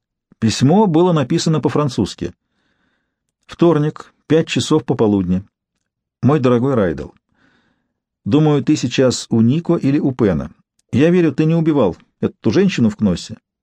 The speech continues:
Неужели это говорят о тебе? Почему ты не сообщил мне, что едешь на Крит?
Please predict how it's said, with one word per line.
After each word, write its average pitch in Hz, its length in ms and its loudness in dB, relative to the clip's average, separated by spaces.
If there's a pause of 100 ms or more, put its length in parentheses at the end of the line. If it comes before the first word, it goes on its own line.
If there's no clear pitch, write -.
(500)
Неужели 135 640 2
это 175 220 -2
говорят 160 320 0
о 139 80 -2
тебе? 107 400 -4
Почему 160 380 2
ты 214 120 0
не 160 100 2
сообщил 147 420 0
мне, 135 260 0
что 123 140 -2
едешь 147 300 0
на 113 120 2
Крит? 110 280 0